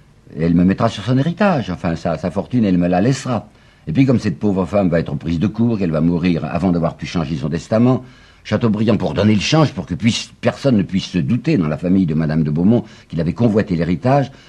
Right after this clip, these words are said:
va faire un geste spectaculaire. Il va dire, « Moi qui n'ai pas d'argent, je vais faire, et à mes frais, un monument funéraire pour madame de Beaumont. »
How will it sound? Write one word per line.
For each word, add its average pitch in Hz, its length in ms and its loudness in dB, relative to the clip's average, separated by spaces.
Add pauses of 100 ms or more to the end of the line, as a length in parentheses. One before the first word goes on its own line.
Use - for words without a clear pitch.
(160)
va 82 80 0
faire 101 280 0
un 80 80 0
geste 104 260 0
spectaculaire. 64 720 -6 (480)
Il 92 60 0
va 104 80 4
dire, « 95 180 4
Moi 139 220 8
qui 80 180 -6
n'ai 73 100 -2
pas 131 120 2
d'argent, 123 500 2 (300)
je - 120 -2
vais 120 140 2
faire, 90 380 0
et 120 120 4
à 139 60 6
mes 104 140 4
frais, 123 340 0
un 185 140 2
monument 151 400 6
funéraire 151 640 2
pour 143 240 0
madame 127 260 4
de 120 80 0
Beaumont. » 104 220 2